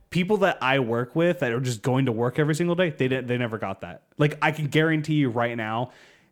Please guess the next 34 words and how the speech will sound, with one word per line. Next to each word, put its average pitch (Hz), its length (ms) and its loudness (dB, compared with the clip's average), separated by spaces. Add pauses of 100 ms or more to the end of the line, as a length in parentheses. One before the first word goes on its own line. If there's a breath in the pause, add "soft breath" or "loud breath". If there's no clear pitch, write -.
(160 loud breath)
like, 143 260 2
when 139 260 0
you 151 100 4
come 156 220 2
back 131 200 2
from 123 140 -4
Fiji, 120 420 -2
like, 117 200 -8
two 170 160 0
years 139 260 2
down 120 220 -4
the 107 60 -6
road, 98 140 -8
you 113 80 -6
come 120 200 -4
back, 104 420 -6 (240)
your 131 160 2
perspective's 120 540 -2
grown. 110 180 -2
If 104 80 -8
you 135 80 -2
go 143 200 2
and 135 60 -4
talk 123 240 -6
to - 100 -6
any, 120 140 -2
like, 110 200 -4
forty-year-old 113 720 -4
who's 110 100 -10
been 107 160 -6
working 107 240 -6
their 123 100 -6
whole 135 140 -6
life, 156 280 -8